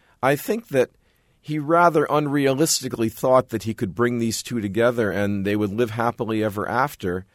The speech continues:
And damned if they didn't originally for the next couple of years. And so they were, in a sense, they were ready to tell their story. They had even discussed doing a book together.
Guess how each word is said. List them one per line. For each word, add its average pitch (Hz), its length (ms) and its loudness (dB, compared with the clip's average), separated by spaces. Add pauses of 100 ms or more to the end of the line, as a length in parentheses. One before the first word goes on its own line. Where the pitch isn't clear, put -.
(640)
And 143 200 0
damned 226 380 -2
if - 160 -2
they 151 140 6
didn't 165 480 -4
originally 95 640 -2
for - 120 -6
the 113 100 0
next 143 260 -4
couple 131 360 -2
of 117 120 -4
years. 123 640 -2 (720)
And 139 160 0
so 175 180 2
they 214 240 4
were, 208 240 2
in 143 160 0
a 143 60 0
sense, 160 440 0
they 165 240 0
were 170 200 2
ready 175 480 0 (160)
to - 100 -6
tell 143 320 0
their 131 160 0
story. 151 480 0
They 110 160 2
had 120 80 0
even 131 480 -4
discussed 110 520 -4
doing 113 260 0
a 98 40 0
book 127 280 -4
together. 82 560 -4